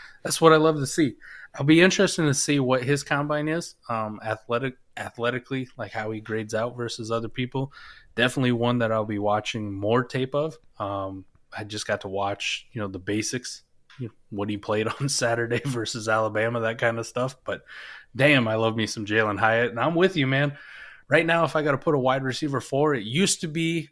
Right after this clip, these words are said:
uh, used to be Josh Downs for me. Um, kind of an up and down year. I think, like, injuries had a lot to do with it, or maybe just poor play in general. But Jalen Hyatt, wide receiver four for me, man. I'm with you.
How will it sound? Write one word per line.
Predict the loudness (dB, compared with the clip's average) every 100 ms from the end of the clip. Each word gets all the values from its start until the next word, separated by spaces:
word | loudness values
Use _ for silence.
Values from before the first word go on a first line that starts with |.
| -6
uh, | 0 2 2 -2 -6 -8
used | -6 -6 -4
to |
be | -6 0
Josh | 0 -2 -4
Downs | -6 -4 -6
for | -6
me. | -4 -4 -4 -10 _ -6
Um, | -4 -2 -4 -8 -14 _ _ _ -6
kind | -2 -2
of |
an | 0
up | -2 0
and | 0
down | 0 0
year. | -2 -4 -8 _ _ -14
I | -10 -10
think, | -4 -4
like, | -2 -4
injuries | -6 -4 -4 -4
had | -6 -6
a |
lot | -4 -6 -6
to | -4
do | 0
with | 0 0
it, | -4 -6 _
or | -10
maybe | -6 -4 -4
just | -4 -6
poor | -4 -4
play | -2 0 0
in | 0
general. | 0 0 2 0 -2
But | 0 2 2 0 -14 -18 -18 -20 -20 _
Jalen | 0 2 2
Hyatt, | 4 2 0 -6 _ _ -6
wide | -4
receiver | -4 -4 -6
four | -2 0 0
for | -2
me, | -12 -10
man. | -8 -6
I'm | -2 2
with | 2 0
you. | -10